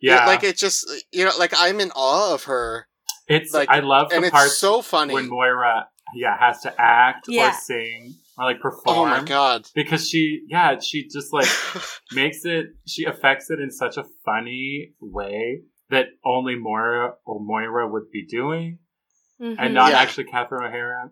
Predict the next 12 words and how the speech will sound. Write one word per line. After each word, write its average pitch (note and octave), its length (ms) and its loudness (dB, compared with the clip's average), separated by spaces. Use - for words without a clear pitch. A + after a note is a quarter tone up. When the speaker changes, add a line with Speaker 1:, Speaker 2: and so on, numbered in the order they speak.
Speaker 1:
It's A#2+ 200 -14
really F#3+ 280 -10
bizarre G#2+ 480 -6
and F2+ 280 -18
funny. E2+ 380 -14
Speaker 2:
Yeah. C3+ 300 0
And, D#3+ 320 0
uh, C#3 300 2
you E3+ 160 -4
know, D#3+ 160 0
I C#3+ 140 2
think A#3 260 -6